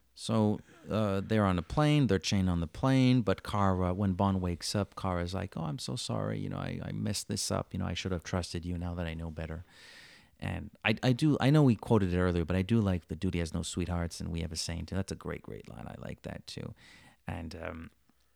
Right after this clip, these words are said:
the heck happens after this? Oh, right, they land in a, why don't, how about the plane lands where they're going?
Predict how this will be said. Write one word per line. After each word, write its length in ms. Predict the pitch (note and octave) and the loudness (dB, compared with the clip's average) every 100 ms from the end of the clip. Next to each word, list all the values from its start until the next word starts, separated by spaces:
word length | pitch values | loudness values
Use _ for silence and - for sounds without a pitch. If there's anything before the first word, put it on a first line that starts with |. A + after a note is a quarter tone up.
| _ _ _ _ _ _ - | _ _ _ _ _ _ -12
the 80 | |
heck 260 | C#3 C#3+ D3+ | -4 -2 -2
happens 360 | D3+ D3 F2 - | -4 -6 -8 -10
after 220 | - - - | -14 -18 -18
this? 220 | - - - - | -16 -18 -8 2
Oh, 100 | C#4 | 4
right, 180 | C#4+ | 4
they 100 | - | 4
land 200 | G#2 A2+ | 4 6
in 100 | A2 | 6
a, 40 | G#2 - D3+ - _ - - | 2 -2 -14 -16 _ -20 -4
why 200 | A2 D3 | 8 10
don't, 180 | F3+ | 10
how 140 | C3+ E3+ | 8 6
about 180 | F#3 - | 6 4
the 80 | |
plane 300 | B2+ - D#3+ | -4 0 4
lands 500 | B2+ G#2+ B2 C#3 C3+ | 4 8 10 10 10
where 140 | A#2 A#2+ | 10 8
they're 140 | A#2+ | 8
going? 520 | A2+ A#2+ A2 F2 F2 | 6 8 8 6 2